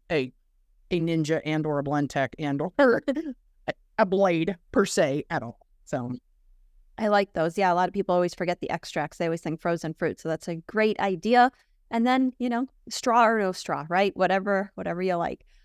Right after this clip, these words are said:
Speaker 2: Awesome. Thank you so much. Hope you guys got some speaking points out of this. Sherry, welcome back to the sales team for a few minutes today and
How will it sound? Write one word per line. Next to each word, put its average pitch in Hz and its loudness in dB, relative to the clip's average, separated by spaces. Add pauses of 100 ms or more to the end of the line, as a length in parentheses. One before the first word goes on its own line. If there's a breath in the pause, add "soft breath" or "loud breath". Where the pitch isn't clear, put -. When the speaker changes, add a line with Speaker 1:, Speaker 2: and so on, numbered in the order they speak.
(280)
Speaker 2:
Awesome. 240 2
Thank 294 2
you 190 2
so 247 2
much. 240 2
Hope 247 0
you 277 -2
guys 247 0
got 226 -2
some 214 -8
speaking 226 -2
points 233 -2
out 214 4
of 208 -4
this. 214 -2
Sherry, 269 2
welcome 277 2
back 254 2
to - -12
the 269 -2
sales 233 0
team 196 -2
for 202 0
a 208 -4
few 247 -2
minutes 233 0
today 262 0
and 175 0